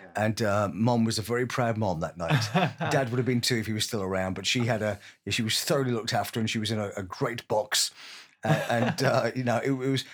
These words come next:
Speaker 2: my dressing room had a wet room in it.
Speaker 1: Yeah, a wet room.
Speaker 2: Yeah, like proper
Speaker 1: Wow.
Speaker 2: shower, as opposed to bad hygiene.
Speaker 1: Yeah,
Speaker 2: It
Speaker 1: yeah,
Speaker 2: had
Speaker 1: I was
Speaker 2: a,
Speaker 1: gonna
Speaker 2: a
Speaker 1: say,
Speaker 2: leak.
Speaker 1: yeah, yeah. <laughs>
Speaker 2: No, it, it, and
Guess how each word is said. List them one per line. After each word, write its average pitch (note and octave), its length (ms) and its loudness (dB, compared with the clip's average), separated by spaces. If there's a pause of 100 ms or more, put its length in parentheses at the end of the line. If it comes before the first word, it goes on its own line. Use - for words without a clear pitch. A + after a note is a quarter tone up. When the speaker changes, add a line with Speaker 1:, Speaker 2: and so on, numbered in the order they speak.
(180)
Speaker 2:
my E3+ 280 2
dressing C#3+ 540 2
room C2+ 160 -8
had - 160 -4
a D#2+ 60 -6
wet G2 320 -4
room D#2+ 280 -6
in - 100 -16
it. - 60 -20 (420)
Speaker 1:
Yeah, D3 160 -6 (280)
a B2+ 80 0
wet A#2+ 320 0
room. G2 260 -4
Speaker 2:
Yeah, C#3+ 220 4
like F2+ 200 -6
proper G#2 200 4
Speaker 1:
Wow. A2+ 100 6
Speaker 2:
shower, A#2+ 320 2
as C#3 100 4
opposed D#3 320 2
to C3+ 80 2
bad A#2+ 200 0
hygiene. A#2+ 340 0
Speaker 1:
Yeah, D3 220 6
Speaker 2:
It - 20 6
Speaker 1:
yeah, A#2+ 140 8
Speaker 2:
had B2 100 4
Speaker 1:
I A2+ 40 2
was A2 80 2
Speaker 2:
a, A#2+ 40 2
Speaker 1:
gonna E3 120 4
Speaker 2:
a D3+ 40 2
Speaker 1:
say, D#3 300 6
Speaker 2:
leak. D#3 180 2
Speaker 1:
yeah, A#3 60 6
yeah. - 20 8
<laughs> D#3+ 300 2
Speaker 2:
No, F3+ 100 -2
it, F#3 140 -2 (100)
it, D#3 160 -2
and D#3 320 2